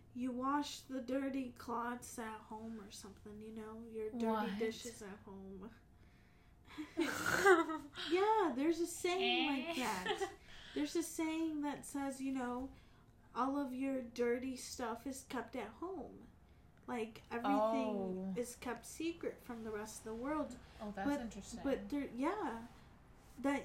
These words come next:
Speaker 1: used to be a really big saying, you know, "Your dirty cloths are washed at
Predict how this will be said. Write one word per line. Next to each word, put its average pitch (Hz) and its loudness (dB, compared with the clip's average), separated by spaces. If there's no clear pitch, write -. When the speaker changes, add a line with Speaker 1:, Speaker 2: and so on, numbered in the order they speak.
Speaker 1:
used 311 4
to 320 0
be 277 -2
a 277 0
really 269 0
big 254 -2
saying, 311 -2
you 247 0
know, 269 0
"Your 285 2
dirty 254 2
cloths 247 -4
are 233 0
washed 220 -8
at 226 -4